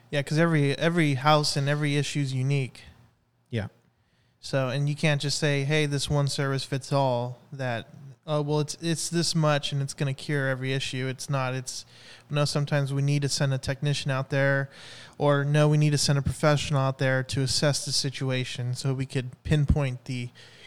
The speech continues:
Speaker 1: issue you're having and everything like that.
Speaker 2: Yep.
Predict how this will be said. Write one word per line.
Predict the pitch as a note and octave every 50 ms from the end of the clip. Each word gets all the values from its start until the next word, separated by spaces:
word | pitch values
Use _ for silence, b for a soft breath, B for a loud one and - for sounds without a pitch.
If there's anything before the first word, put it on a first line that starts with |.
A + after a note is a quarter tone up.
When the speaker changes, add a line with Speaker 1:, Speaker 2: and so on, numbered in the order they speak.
| B
Speaker 1:
issue | - D#3 D3 - - D3+
you're | C#3+ C#3+ C#3
having | C3 C#3 C3+ C3 B2+ B2+ C3 B2+
and | B2+ A#2+
everything | B2 B2 B2 C3 C3
like | A#2+ A#2+ -
that. | - B2 A#2+ A#2 G#2 - B B B B B B B B _ _ _ _ _
Speaker 2:
Yep. | - A#2+ A#2 A#2+